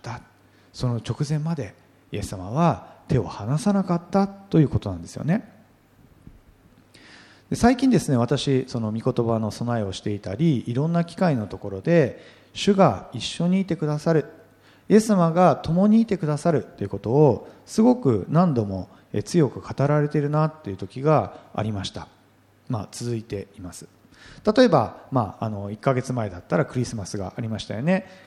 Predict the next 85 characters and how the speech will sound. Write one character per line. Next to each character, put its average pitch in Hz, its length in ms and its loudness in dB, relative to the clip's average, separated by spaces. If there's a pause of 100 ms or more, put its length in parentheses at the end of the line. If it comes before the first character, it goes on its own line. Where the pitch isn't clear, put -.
ク 180 80 6
リ 196 60 8
ス 208 100 0
マ 226 100 8
ス - 80 0
の 147 120 4
時 139 120 -4
期 135 80 0
だ 113 140 2
と、 156 400 6 (180)
え、 120 60 -2
イ 135 120 4
ン 170 80 8
マ 196 120 12
ヌ 180 120 10
エ 123 80 2
ル 104 100 -6
っ - 40 -12
て - 220 -10
い 104 40 -4
う 95 40 -10
の 95 80 -12
が 120 480 2
毎 123 160 2
年、 117 380 -4 (200)
え 98 440 -4
ー、 - 20 -8
一 110 80 -12
回 160 180 4
は 98 120 -8
ね、 180 260 0
テ 123 140 0
ー - 20 -2
マ 101 100 -8
と - 100 -12
し - 80 -12
て 101 100 -10
出 117 120 -8
て 127 100 -6
き - 100 -12
ま 90 120 -10
す。 - 180 -20 (280)
イ 127 100 -2
ン 143 60 0
マ 151 120 4
ヌ 143 100 -2
エ 123 80 0
ル、 160 180 2 (240)
そ 117 120 -6
れ 104 60 -4
は 101 80 -6
主 - 180 -4
が 165 100 2
私 123 300 -2
た 151 80 -4
ち - 140 -12
と 107 100 -6
共 151 280 -2
に 208 80 -2
お 214 80 0
ら 214 100 0
れ 233 100 -2
る 220 80 0
っ 180 40 0
て - 120 -8
い 113 40 -4
う - 20 -4
こ 107 80 -12
と 104 80 -10
だ。 98 180 -16 (540)
イ 180 80 10
エ 226 40 12
ス 220 80 -2
様 240 100 6
は 175 60 8
そ 208 160 4
う - 20 8
い 254 40 6
う - 20 0
方 247 200 2
だ 240 100 0
よ 180 100 0
ね 175 180 0
っ - 20 -2
て。 - 240 -14